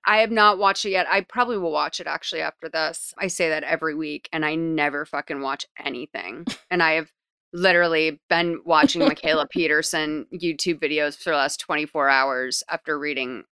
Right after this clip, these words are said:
Speaker 1: one Reddit comment about her. But yeah, no, I,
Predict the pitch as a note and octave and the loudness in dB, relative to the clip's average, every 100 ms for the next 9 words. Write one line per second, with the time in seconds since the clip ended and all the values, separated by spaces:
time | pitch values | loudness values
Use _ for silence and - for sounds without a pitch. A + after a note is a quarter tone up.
0 | - D#3 C#3 C#3+ C3+ C3 - - C#3+ C#3 | -10 -4 -2 0 -2 -4 -8 -8 -4 -4
1 | C#3+ - B2+ - C#3 C#3 _ _ _ _ | -6 -6 -6 -4 -4 -4 _ _ _ _
2 | - A3+ A3 - A#3+ D#4 B3 C4 C4+ A3+ | 2 4 4 -2 4 4 4 2 2 2
3 | _ A#3+ B3 C#4 D#4 C#4+ | _ 2 4 4 0 -2